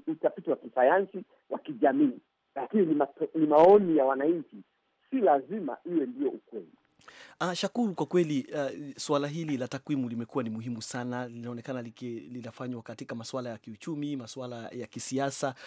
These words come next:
Speaker 2: na sijui waonaje, hapa Marekani unaona takwimu kila siku lazima zinatolewa kuhusu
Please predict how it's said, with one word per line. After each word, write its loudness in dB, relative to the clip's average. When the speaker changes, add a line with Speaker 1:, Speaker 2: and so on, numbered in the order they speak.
Speaker 2:
na 4
sijui 2
waonaje, 4
hapa 2
Marekani 0
unaona 0
takwimu -6
kila -2
siku -4
lazima 0
zinatolewa 0
kuhusu -8